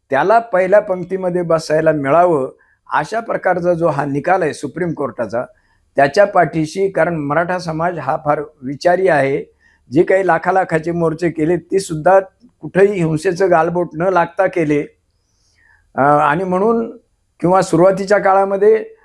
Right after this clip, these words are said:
अ, व-, ओबीसींचा जो काही ग-, गवगवा झाला नंतर, अ, मंडल आयोग नेमल्यानंतर, तर त्याही काळामध्ये मराठा समाजानं आम्हाला त्याच्यात सामील करून घ्यावं किंवा अशा प्रकारचा आग्रह किंवा आकांड तांडव केलं नाही.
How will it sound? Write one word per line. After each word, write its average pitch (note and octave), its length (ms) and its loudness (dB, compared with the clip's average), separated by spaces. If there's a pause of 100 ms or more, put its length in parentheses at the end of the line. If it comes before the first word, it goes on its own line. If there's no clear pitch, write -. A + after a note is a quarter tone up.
(240)
अ, D3+ 260 2
व-, D3 600 4
ओबीसींचा F#3+ 840 0
जो F#3 160 -2
काही G3 320 6
ग-, E3+ 560 4
गवगवा F3 400 2
झाला D#3+ 280 0
नंतर, D#3+ 540 -2
अ, C#3+ 180 2
मंडल D#3+ 360 0
आयोग E3 300 0 (220)
नेमल्यानंतर, D3+ 680 -4 (480)
तर - 60 -20 (120)
त्याही F3+ 240 2
काळामध्ये G#3+ 500 2
मराठा G3 360 -2
समाजानं F3 480 -6
आम्हाला E3+ 340 0
त्याच्यात E3+ 360 -2
सामील E3 420 -2
करून E3+ 260 0
घ्यावं D3 280 2
किंवा D3+ 260 -2
अशा D3+ 180 0
प्रकारचा D#3 680 2 (140)
आग्रह D3 320 2
किंवा D#3 260 0
आकांड D#3 340 -2
तांडव C#3+ 280 0
केलं D3+ 320 2
नाही. A#2+ 240 -2